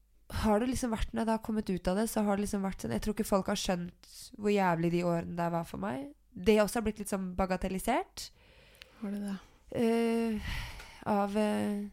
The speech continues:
Speaker 1: av venninner og sånn, kanskje. Litt sånn der, eh, sånn der, eh, «Ja, ja, men han var jo gæren.»
Speaker 2: Og det
Speaker 1: Han
Speaker 2: var
Speaker 1: var
Speaker 2: det.
Speaker 1: gæren, men det er
Speaker 2: Mm.
Speaker 1: bra du kom deg ut, for han var gæren.
Speaker 2: Ja.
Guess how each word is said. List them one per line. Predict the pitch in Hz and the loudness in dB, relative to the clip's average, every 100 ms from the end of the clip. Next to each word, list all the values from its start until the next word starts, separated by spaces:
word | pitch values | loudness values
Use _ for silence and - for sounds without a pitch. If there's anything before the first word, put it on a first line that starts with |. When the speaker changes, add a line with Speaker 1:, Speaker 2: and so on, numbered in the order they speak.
| - - _ | -14 -20 _
Speaker 1:
av | 214 214 | 4 6
venninner | 226 240 214 170 | 6 2 2 0
og | 175 | 0
sånn, | 185 180 | -2 -2
kanskje. | 196 190 330 | -2 -2 -2
Litt | 294 269 | -2 -2
sånn | 233 208 | -4 0
der, | 196 | 0
eh, | 196 196 202 202 | 2 0 0 0
sånn | - 196 | -2 -2
der, | 190 | 0
eh, | 196 - | 2 6
«Ja, | 190 | 6
ja, | 135 | 8
men | 180 | 4
han | 185 | 4
var | 156 | 4
jo | 165 | 4
gæren.» | 156 151 165 - - _ _ _ _ _ _ _ _ _ - | 4 4 0 -6 -16 _ _ _ _ _ _ _ _ _ -6
Speaker 2:
Og | 202 | -2
det | 196 | 2
Speaker 1:
Han | 208 | 6
Speaker 2:
var | |
Speaker 1:
var | 180 | 6
Speaker 2:
det. | 180 | 8
Speaker 1:
gæren, | 165 170 190 | 6 2 0
men | 185 | -2
det | |
er | 220 214 | 0 2
Speaker 2:
Mm. | 208 | 6
Speaker 1:
bra | 185 170 | 6 6
du | 185 | 4
kom | 196 | 2
deg | 202 185 202 | 6 6 6
ut, | - - - | 2 -6 -2
for | 185 | 2
han | 196 196 | 4 6
var | 170 | 4
gæren. | 165 147 175 165 - | 4 0 0 -4 -6
Speaker 2:
Ja. | 247 214 | -6 -4